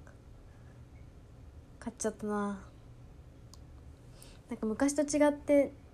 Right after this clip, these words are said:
今YouTubeとかでコンボ技の解説動画とかがアップロードされているので、まあ、下手くそなりにいろいろ勉強するところもあって、楽しく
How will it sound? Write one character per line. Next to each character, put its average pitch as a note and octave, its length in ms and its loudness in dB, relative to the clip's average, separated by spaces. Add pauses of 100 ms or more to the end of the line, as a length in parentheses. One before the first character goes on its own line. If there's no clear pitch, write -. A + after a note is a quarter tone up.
(200)
今 C4+ 340 8
YouTube B3+ 560 2
と G#3 100 -2
か G3+ 100 2
で F#3+ 240 2 (640)
コ C4+ 140 4
ン C4+ 80 6
ボ C#4 100 10
技 C4+ 220 8
の B3+ 320 2
解 C4 140 0
説 B3+ 220 4
動 C4 120 10
画 A3+ 80 6
と G#3 140 0
か F#3+ 100 2
が F3+ 160 -2 (140)
ア G#3 60 0
ッ - 20 -2
プ - 160 -4
ロ A#3+ 100 8
ー - 20 4
ド A3 80 -2
さ G#3 140 0
れ G#3 80 2
て G#3 140 2
い - 20 4
る G#3 60 2
の G3 160 -2
で、 F#3 240 -2 (760)
ま B3 80 -6
あ、 G3 40 -2
下 A#3 160 6
手 - 20 8
く B3+ 60 2
そ C#4+ 100 6
な C#4 100 6
り C4+ 140 4
に B3+ 260 2 (520)
い - 20 0
ろ B3 80 6
い - 40 6
ろ A#3+ 80 6
勉 B3 180 6
強 B3+ 160 6
す B3+ 100 4
る B3 60 4
と B3 100 0
こ B3+ 120 8
ろ B3 80 10
も G3 120 0
あ G#3 60 2
っ G3+ 40 0
て、 F#3+ 340 -4 (360)
楽 A#3+ 160 2
し - 120 -2
く F#3+ 280 -2